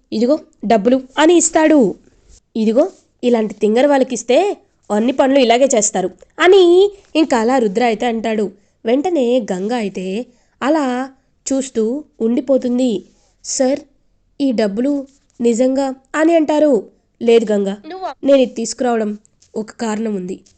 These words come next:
Speaker 1: అది ఏంటో తెలుసా? ఎవరో కావాలనే మీ అమ్మా నాన్నని టార్గెట్ చేస్తున్నారు గంగ. ఎవరో ఒకరు మీ అమ్మా నాన్న దగ్గర ఈ డబ్బులు ఉంచి వెళ్ళడాన్ని నేను చూశాను. అందుకే ఈ డబ్బుల్ని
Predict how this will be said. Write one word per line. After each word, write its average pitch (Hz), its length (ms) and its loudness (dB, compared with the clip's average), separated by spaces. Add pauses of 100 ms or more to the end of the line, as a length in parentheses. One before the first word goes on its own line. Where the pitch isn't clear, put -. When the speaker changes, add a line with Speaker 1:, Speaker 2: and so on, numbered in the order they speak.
(400)
Speaker 1:
అది 214 160 -2
ఏంటో 220 280 0
తెలుసా? 247 360 -6 (640)
ఎవరో 214 220 0
కావాలనే 214 640 -4 (560)
మీ 240 300 0
అమ్మా 214 240 -2
నాన్నని 214 460 -2 (500)
టార్గెట్ 262 480 0
చేస్తున్నారు 214 500 -4
గంగ. 185 240 -6 (640)
ఎవరో 233 420 0 (460)
ఒకరు 269 420 2 (400)
మీ 262 300 0
అమ్మా 220 220 -2
నాన్న 269 200 -2
దగ్గర 226 380 -2 (400)
ఈ 233 60 -4
డబ్బులు 208 340 -2
ఉంచి 226 280 -4
వెళ్ళడాన్ని 208 520 -4 (600)
నేను 226 340 0 (240)
చూశాను. 226 360 -6 (640)
అందుకే 220 400 -2 (540)
ఈ 320 120 2
డబ్బుల్ని 254 680 -2